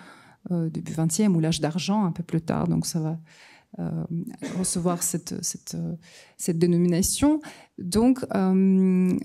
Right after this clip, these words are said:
donc, c-, ça va être très, euh, lié à la religion. Donc, ça va être vraiment un pôle à part qu'on peut pas dissocier. On peut pas dissocier la philosophie de la religion, de ce pensée de la religion qui va se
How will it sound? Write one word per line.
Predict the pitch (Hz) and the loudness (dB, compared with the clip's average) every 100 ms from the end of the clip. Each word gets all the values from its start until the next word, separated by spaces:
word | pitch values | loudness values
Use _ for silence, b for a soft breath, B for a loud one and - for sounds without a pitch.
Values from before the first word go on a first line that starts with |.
| - | -6
donc, | - 185 | -2 -2
c-, | - - | -2 -4
ça | - | -2
va | 190 196 | 0 0
être | 202 - | 0 -2
très, | 196 202 - 254 254 | -2 -2 0 2 4
euh, | 226 190 | 4 4
lié | 196 190 220 254 | 4 4 4 4
à | 226 | 4
la | 190 | 2
religion. | 185 190 190 180 165 | 2 2 0 0 0
Donc, | 180 180 | 0 -2
ça | - 190 | -2 0
va | 180 | 0
être | 175 | -2
vraiment | - 185 196 214 226 - | -2 2 4 2 0 -4
un | 180 170 | -4 -4
pôle | 165 208 202 202 | -2 0 0 0
à | 180 - | -2 -4
part | 190 190 214 262 - | -6 -2 -2 -2 -4
qu'on | - | -4
peut | 185 | -2
pas | 180 214 | 0 0
dissocier. | 202 196 196 175 - 185 | 0 -2 -4 -6 -4 -4
On | 170 | -4
peut | 170 | -4
pas | 185 | -4
dissocier | 180 180 170 - 196 | -2 -2 -2 0 0
la | 170 | 0
philosophie | 175 175 170 175 208 | -2 -2 -4 -4 -2
de | 185 | 0
la | 170 | 0
religion, | 165 170 170 185 214 233 | -2 -2 -2 0 2 2
de | 185 | -2
ce | - | -6
pensée | - 175 - | -6 -4 -2
de | 180 | -2
la | 165 | -2
religion | 165 170 170 160 196 226 B B B B _ | -4 -6 -6 -2 -2 -2 B B B B _
qui | - | -4
va | 175 175 | -2 -2
se | 185 - 180 175 170 | -2 -4 -6 -6 -6